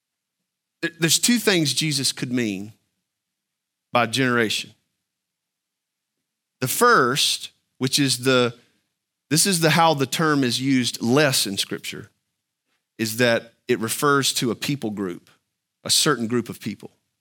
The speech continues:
Luke nine, I think, and Luke eleven, Jesus refers to people who were alive during the days of his earthly ministry as a wicked and perverse generation.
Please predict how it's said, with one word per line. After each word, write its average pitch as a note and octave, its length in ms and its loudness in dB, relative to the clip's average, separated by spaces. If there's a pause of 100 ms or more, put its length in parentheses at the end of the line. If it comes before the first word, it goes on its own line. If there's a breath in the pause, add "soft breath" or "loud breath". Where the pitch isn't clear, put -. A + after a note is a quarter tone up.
(640)
Luke C#3 260 -2
nine, D3 440 2
I C#3 60 0
think, D3 340 -2
and A2+ 120 -2
Luke C#3 380 -2 (600)
eleven, B2+ 720 2 (720)
Jesus E3 500 0
refers D3 560 0
to - 120 -8
people C#3+ 440 -4
who C3 140 -6
were A2+ 140 -2
alive A2 600 2
during A2+ 300 -4
the G#2 80 -6
days C3+ 300 0
of B2+ 80 -6
his A#2 120 -4
earthly A#2 280 -4
ministry A2+ 520 -4
as A2 240 -2
a G2+ 120 -4
wicked D3+ 500 -2
and G#2+ 220 -6
perverse C3+ 880 -2 (880)
generation. C3 720 0